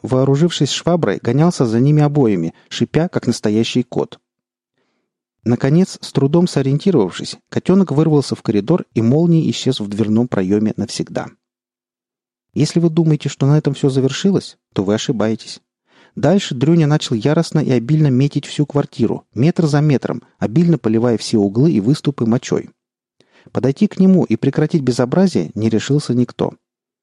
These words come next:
В считанные минуты квартира заблагоухала, как самый гнусный подвал в мире. В выходной день умер. Полночи оттирали порошками и всякими моющими средствами всю квартиру. Бинтовали хозяина,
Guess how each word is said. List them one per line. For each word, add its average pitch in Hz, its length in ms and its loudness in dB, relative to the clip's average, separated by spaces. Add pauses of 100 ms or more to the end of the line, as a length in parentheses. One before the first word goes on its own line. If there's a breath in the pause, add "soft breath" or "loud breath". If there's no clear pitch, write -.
(240)
В - 80 -12
считанные 147 420 0
минуты 135 560 2
квартира 147 460 0
заблагоухала, 120 920 0
как - 160 -6
самый 165 320 0
гнусный 123 400 -2
подвал 101 380 -2
в 101 80 -8
мире. 98 320 0 (1080)
В 95 60 -8
выходной 107 420 0
день 160 400 0
умер. 87 340 -6 (760 soft breath)
Полночи 170 500 2
оттирали 123 400 0
порошками 117 640 -2
и 107 80 0
всякими 127 420 -2
моющими 113 480 0
средствами 123 480 0
всю 104 220 -2
квартиру. 87 560 -6 (400)
Бинтовали 117 480 0
хозяина, 101 560 -2